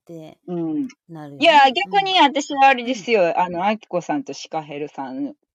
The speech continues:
Speaker 2: に嫉妬ですよね。
Speaker 1: <laughs>
Speaker 2: 私、シカヘルさん言ってる意味わかんない。
Speaker 1: <laughs> あ、なんか、そう、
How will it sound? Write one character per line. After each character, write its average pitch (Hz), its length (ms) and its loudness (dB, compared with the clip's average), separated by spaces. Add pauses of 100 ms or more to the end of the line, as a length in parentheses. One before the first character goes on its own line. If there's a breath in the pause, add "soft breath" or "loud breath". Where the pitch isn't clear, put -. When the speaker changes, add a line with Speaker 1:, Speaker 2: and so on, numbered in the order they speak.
(140)
Speaker 2:
に 160 160 -6
嫉 151 280 -8
妬 156 140 -6
で 139 100 -6
す - 140 -14
よ 107 80 -8
ね。 - 280 -16
Speaker 1:
<laughs> 587 300 -2
Speaker 2:
私、 302 360 0
シ 359 160 -8
カ 330 140 2
ヘ 285 160 4
ル 269 80 6
さ - 100 -2 (180)
ん 233 40 -4
言 247 120 -2
っ 240 40 -12
て 233 160 2
る 220 100 0
意 226 140 -2
味 180 100 -6
わ 202 160 6
か - 180 -2
ん 262 60 8
な - 160 4
い。 302 120 6
Speaker 1:
<laughs> - 760 -12
あ、 - 80 -12 (140)
な 226 120 -10
ん 202 40 -14
か、 196 100 -18
そ 202 100 -16
う、 180 40 -16